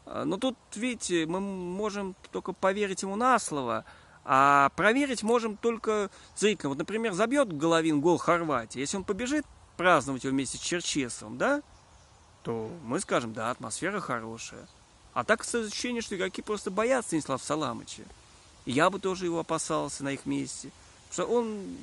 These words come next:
неадекватно воспринимает вообще, мне кажется, реальность и своё положение как наёмного работника.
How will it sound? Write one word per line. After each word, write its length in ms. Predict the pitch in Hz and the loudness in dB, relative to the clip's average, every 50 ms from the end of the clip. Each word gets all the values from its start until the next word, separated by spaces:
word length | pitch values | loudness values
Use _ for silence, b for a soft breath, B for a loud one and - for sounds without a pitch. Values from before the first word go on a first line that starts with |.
| - - | -12 -8
неадекватно 580 | - 156 202 214 254 - - 285 240 - 196 190 | -6 -4 -2 -2 0 2 4 4 2 2 -2 -6
воспринимает 600 | 190 - - 214 233 247 254 233 196 151 135 156 | -6 -6 -6 -6 -4 -2 0 0 0 0 -2 -4
вообще, 240 | 160 - - 196 | -8 -8 -6 -6
мне 140 | 175 175 180 | -4 -6 -4
кажется, 360 | - - 175 156 135 - 165 | -4 -4 -4 -2 -2 -4 -4
реальность 760 | 165 214 220 208 165 131 117 107 92 - - - - - B B B B B - - | -2 -2 0 0 0 -2 -4 -6 -10 -10 -12 -14 -14 -16 B B B B B -10 -6
и 60 | 156 | -2
своё 320 | 127 - 151 175 196 214 | 0 2 4 4 4 2
положение 720 | 202 180 160 147 139 117 113 131 156 165 165 156 143 135 127 | 2 0 0 0 0 -2 -2 -2 -2 -2 -2 -2 -2 -4 -6
как 200 | - 135 - - | -6 -8 -6 -2
наёмного 540 | 123 135 143 151 185 190 170 151 135 131 127 | 0 2 4 4 4 4 2 0 0 -2 -2
работника. 720 | 127 127 123 131 160 180 170 - 139 131 - - 123 | -2 -2 0 0 0 0 0 -2 -4 -6 -6 -8 -12